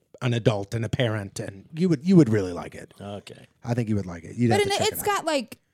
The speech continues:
Speaker 3: I mean, it's got a lot of A-list actors in it. It's a
Speaker 1: Yeah.
Speaker 3: Judd Apatow movie.
Speaker 1: You would know a lot of, Paul Rudd's in it.
Speaker 2: Is that the, that ain't the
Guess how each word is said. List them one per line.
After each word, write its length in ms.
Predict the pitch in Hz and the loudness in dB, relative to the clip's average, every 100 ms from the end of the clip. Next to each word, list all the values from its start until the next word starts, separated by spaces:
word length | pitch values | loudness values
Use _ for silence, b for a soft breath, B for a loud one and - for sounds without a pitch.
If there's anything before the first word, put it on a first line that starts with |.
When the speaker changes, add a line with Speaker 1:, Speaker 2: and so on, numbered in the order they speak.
| _ - | _ -4
Speaker 3:
I 80 | 277 | -2
mean, 140 | 277 | 0
it's 140 | 285 - | -2 -2
got 200 | 302 254 | 0 0
a 40 | |
lot 180 | 240 240 | 0 -2
of 140 | 226 196 - | -2 -6 0
A-list 720 | 226 220 220 214 - - - _ _ _ _ _ _ _ _ _ _ _ _ _ _ _ | 0 2 -2 -2 -6 -8 -14 _ _ _ _ _ _ _ _ _ _ _ _ _ _ _
actors 520 | - 226 _ 233 214 208 | -10 -10 _ -2 -2 -4
in 180 | 214 214 | -6 -4
it. 120 | 214 | -6
It's 140 | 208 | -4
a 40 | 220 | 2
Speaker 1:
Yeah. 120 | 214 | 4
Speaker 3:
Judd 220 | 214 214 | 6 4
Apatow 800 | 190 208 214 - 208 196 185 185 - _ _ _ _ _ _ _ _ _ | 0 -4 -4 -4 -2 -2 -4 -6 -18 _ _ _ _ _ _ _ _ _
movie. 680 | - 214 208 196 196 190 196 196 _ _ _ _ | -2 2 2 0 -4 -6 -10 -14 _ _ _ _
Speaker 1:
You 140 | 156 | 4
would 100 | 226 | 6
know 240 | 202 175 151 | 4 4 4
a 20 | |
lot 200 | 135 131 | 2 0
of, 160 | 123 - | 0 0
Paul 280 | 156 151 | 2 2
Rudd's 360 | 143 135 131 117 | 4 4 4 4
in 100 | 127 | 2
it. 160 | 127 127 _ - | 2 -4 _ -20
Speaker 2:
Is 100 | - | -18
that 140 | 156 | -16
the, 100 | 147 135 - | -16 -18 -14
that 120 | 135 | -12
ain't 160 | 147 - | -12 -14
the 260 | 90 90 | -16 -16